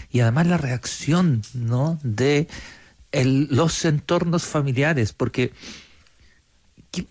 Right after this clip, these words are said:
qué, qué pasa cuando tu padre es el abusador, ¿no? Eh, se ha dicho, no, desde una perspectiva personal, el senador tanto ya, o la persona que sea, ¿no?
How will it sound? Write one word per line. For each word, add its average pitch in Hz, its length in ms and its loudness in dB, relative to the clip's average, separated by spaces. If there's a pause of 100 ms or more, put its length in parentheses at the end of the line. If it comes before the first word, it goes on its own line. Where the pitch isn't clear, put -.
qué, 220 320 -4
qué 180 160 -2
pasa 180 460 0 (180)
cuando 131 460 2 (720)
tu 123 140 -4
padre 180 580 2 (420)
es - 220 -4
el 139 80 2
abusador, 117 540 0 (600)
¿no? 147 300 2 (360)
Eh, 127 220 2
se 143 140 0
ha 147 40 4
dicho, 175 240 2
no, 214 200 4
desde 170 160 4
una 170 240 2
perspectiva 160 560 0
personal, 165 640 2
el 160 140 2
senador 143 400 -2
tanto 160 420 -4
ya, 139 280 2
o 123 120 0
la 120 100 2
persona 123 280 2
que 95 100 -4
sea, 127 240 -6
¿no? 170 220 0